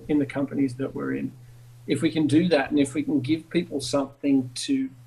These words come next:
care about in the places that they spend so much of their time, it's not only gonna make them feel better, it's gonna make them more effective and more efficient workers. Everybody wins in that scenario. So not looking at our relationships as so transactional, looking at them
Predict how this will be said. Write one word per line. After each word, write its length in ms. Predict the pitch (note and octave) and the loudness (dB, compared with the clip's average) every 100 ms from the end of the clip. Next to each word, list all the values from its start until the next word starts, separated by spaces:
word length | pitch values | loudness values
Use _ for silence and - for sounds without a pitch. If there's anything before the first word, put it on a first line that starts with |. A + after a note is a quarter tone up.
| - | -16
care 360 | - C#3 C#3+ D#3 | -2 6 6 6
about 400 | C3+ B2 B2+ - _ - - - - - | 4 -4 -8 -10 _ -20 -20 -20 -18 -6
in 100 | D3 | -4
the 60 | C3+ | -2
places 420 | C#3+ D3 D3+ C#3+ | 0 0 0 -6
that 120 | C#3+ | -6
they 100 | C3+ | -8
spend 280 | B2 C#3 C3+ | -6 -4 -4
so 160 | D3 | -2
much 220 | C#3+ C3+ C3+ | -4 -4 -6
of 80 | |
their 120 | C3 B2+ | -8 -8
time, 520 | - D3 C#3 - - - - - - - - - - - - - - | -4 -2 -2 -6 -12 -18 -20 -20 -20 -20 -20 -20 -20 -20 -20 -16 -4
it's 200 | C3+ D#3+ | -2 2
not 140 | F#3 | 4
only 180 | F#3+ F3+ | 4 4
gonna 140 | D3 C#3+ | 4 4
make 200 | C#3 C#3 | 2 -2
them 80 | |
feel 240 | B2 C#3 D#3 | -4 -2 0
better, 180 | D#3 C3 | 0 0
it's 120 | B2 | -6
gonna 160 | D#3+ | -8
make 260 | D#3+ D#3 - | -4 -6 0
them 80 | D3 | 4
more 240 | C#3 C3+ | 4 2
effective 400 | B2 C#3 - C#3 | -4 -6 -6 -4
and 80 | C3 | -2
more 160 | C3 B2 | -2 -4
efficient 380 | C3+ B2+ C3+ | -8 -8 -6
workers. 520 | C3 C3+ B2 - - - - - | -6 -8 -8 -10 -12 -18 -8 0
Everybody 580 | D#3+ D#3+ D#3 D#3 D3 C3+ | 2 2 2 4 4 4
wins 360 | C3+ C3+ B2+ | 4 4 4
in 60 | B2+ | 2
that 160 | C3+ | -2
scenario. 520 | - C3+ C3 C3 C3+ - | -6 -8 -6 -6 -8 -10
So 400 | - C#3 C3+ C#3 - - - - | -6 -4 -2 -6 -8 -20 -14 -4
not 200 | C3 - | -2 2
looking 320 | D#3+ B2+ D#3 | 0 2 2
at 60 | D3+ | 4
our 120 | D3 | 4
relationships 680 | C3+ C#3 C#3 C#3+ C3 C3+ - | 2 0 -2 -2 -4 -6 -8
as 80 | C3 | -6
so 160 | D3 | -6
transactional, 720 | C3+ C#3+ C#3 D#3 - - C#3 D3 | -6 -6 -2 -2 -2 -2 -2 0
looking 320 | D3 - C#3 | 0 0 -2
at 200 | C#3 - | -2 -4
them 280 | C#3+ C3+ | 0 0